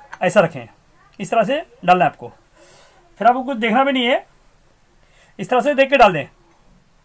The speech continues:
अब दोस्तों, पहले पैकिंग डाल देता हूँ, फिर आपको मैं डाल के दिखाता हूँ। ये देखिए दोस्तों, हमने चार पैकिंग बनाया था, पहले इसका नहीं बोला था आपको।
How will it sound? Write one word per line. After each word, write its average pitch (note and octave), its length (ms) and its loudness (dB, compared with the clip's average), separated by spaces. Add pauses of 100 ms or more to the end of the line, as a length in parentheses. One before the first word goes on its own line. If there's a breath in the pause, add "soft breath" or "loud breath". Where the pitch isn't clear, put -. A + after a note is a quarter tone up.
(1000 soft breath)
अब F3 100 -8
दोस्तों, A3 240 -4
पहले C4+ 200 6
पैकिंग C4+ 260 2
डाल C4+ 100 6
देता A#3+ 160 2
हूँ, E4+ 240 0 (420)
फिर G#3+ 100 -2
आपको G#3 120 -4
मैं G#3+ 380 -4
डाल F3+ 100 -2
के F3+ 80 -6
दिखाता C#3+ 240 -4
हूँ। B2 100 -12 (3000)
ये F3+ 100 -12
देखिए G#3 100 -4
दोस्तों, G#3 160 -6
हमने A3+ 160 -6
चार A3 200 4
पैकिंग A3+ 220 -4
बनाया A3+ 160 4
था, A#3+ 80 -2
पहले A3+ 160 -4
इसका G#3 160 -6
नहीं G#3+ 80 -6
बोला G#3+ 120 -4
था G3 120 -2
आपको। G#3+ 200 -6